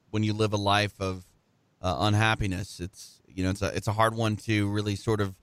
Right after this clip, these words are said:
grasp and, and, and deal with. Uh, he always had the prettiest girls with him, though. I met him a few times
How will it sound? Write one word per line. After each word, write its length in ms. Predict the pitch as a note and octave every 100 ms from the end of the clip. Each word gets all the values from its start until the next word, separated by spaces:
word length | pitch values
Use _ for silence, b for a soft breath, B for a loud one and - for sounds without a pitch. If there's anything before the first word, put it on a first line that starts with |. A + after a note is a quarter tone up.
| _ _ _
grasp 400 | A#2 A#2+ A#2 -
and, 160 | A2 F#2+
and, 320 | F2+ G#2+ D#2
and 140 | G#2 G2
deal 280 | A#2 B2
with. 200 | G#2 - -
Uh, 160 | C3 C3 - _
he 220 | G3 B3
always 500 | - C#3+ E3+ F3+ C3+
had 320 | C#3 B2+ A#2+
the 80 | G#2
prettiest 420 | - D3+ D3 A#2+
girls 360 | - G#2+ G#2+ G2+
with 160 | G2+ F#2+
him, 100 | F#2
though. 120 | F#2
I 80 | B2+
met 140 | C#3+
him 120 | C#3
a 60 | A#2
few 180 | B2+ B2+
times 460 | C#3+ C3 C3+ -